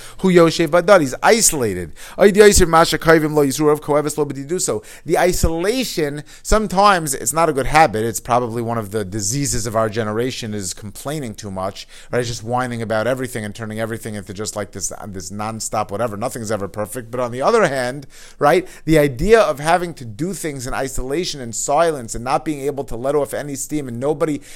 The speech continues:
knowing, you ever, like, something happened to you, good or bad, and then you, like, get in the elevator, you get on the train, and somebody, like, bumps into you, and you're like, "Do you know what I'm going through? Like, do you have any idea?" And you're, like, just totally, like, in a v-, in a, in a, in a vacuum. And if somebody, if somebody would just know,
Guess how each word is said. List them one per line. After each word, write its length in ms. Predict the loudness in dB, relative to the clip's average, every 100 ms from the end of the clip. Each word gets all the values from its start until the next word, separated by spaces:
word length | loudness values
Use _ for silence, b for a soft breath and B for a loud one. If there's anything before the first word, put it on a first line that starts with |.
| B
knowing, 220 | -2 0
you 60 | 2
ever, 120 | 2
like, 160 | 2 0
something 320 | -2 -2 -6
happened 400 | 0 0 0 -12
to 100 | -8
you, 160 | -8 -6
good 260 | -2 0
or 220 | 0 -2 -2
bad, 460 | -2 -2 0 -2 B B
and 80 | -4
then 100 | -2
you, 80 | 0
like, 160 | -2 0
get 160 | 0
in 100 | 0
the 120 | -4
elevator, 420 | -2 0 0 -2 -2
you 140 | -6
get 160 | -2 -2
on 140 | -2
the 60 | -8
train, 420 | -10 -8 -6 -8
and 120 | -8
somebody, 240 | -8 -6
like, 200 | -6 -4
bumps 280 | -4 -4 -4
into 200 | -8 -8
you, 40 | -8
and 40 |
you're 80 | -6
like, 100 | -6
"Do 60 | -8
you 60 |
know 200 | -6 -4
what 140 | -2 -4
I'm 140 | -2
going 260 | -4 -4 -6
through? 260 | -6 -4
Like, 180 | -4 -4
do 80 | -4
you 40 |
have 120 | -2
any 160 | -2 -4
idea?" 460 | -4 -4 -2 -2 -4 B B
And 140 | -4
you're, 80 | 0
like, 160 | 0 0
just 200 | -4 -6
totally, 340 | -4 -4 -4
like, 200 | -4 -4
in 80 | -4
a 80 | -8
v-, 280 | -8 -10 -8
in 80 | -8
a, 40 |
in 300 | -8 -10 -10
a, 40 |
in 100 | -8
a 40 | -8
vacuum. 720 | -4 2 2 2 -4 -10 -12 -16 B B
And 140 | -6 -4
if 80 |
somebody, 420 | 0 0 2 0 -2
if 140 | -4
somebody 320 | -2 0 0
would 120 | -2
just 200 | -4 -4
know, 460 | 0 6 6 6 0